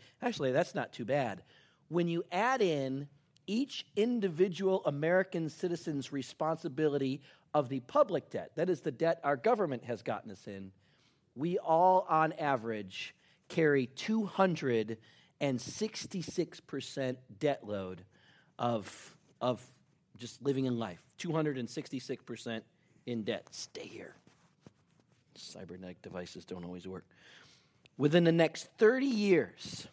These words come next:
millennials, those are American citizens born between nineteen eighty-one and nineteen ninety-seven. If you were born between nineteen eighty-one and nineteen ninety-seven, raise your hand. Nineteen eighty-one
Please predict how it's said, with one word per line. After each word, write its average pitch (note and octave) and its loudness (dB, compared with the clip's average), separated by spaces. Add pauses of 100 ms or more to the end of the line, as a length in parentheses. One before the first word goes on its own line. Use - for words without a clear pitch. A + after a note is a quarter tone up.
(500)
millennials, E3+ 4 (380)
those F#3+ 8
are F#3+ 10
American F#3+ 4
citizens D#3 -2
born E3 2
between D3 -2
nineteen F#3 0 (100)
eighty-one C3 -2 (480)
and C3 2
nineteen D3+ -2
ninety-seven. C3 -2
If - -12
you A#3 2
were C#4+ 2
born F#3+ 4
between D#3+ 0
nineteen E3+ 0
eighty-one D3+ 2
and C3+ 0
nineteen C#3+ -2
ninety-seven, C3 -4
raise A#2 -4
your G#2 -12
hand. F#2 -12 (840)
Nineteen D3 -2
eighty-one B2+ 0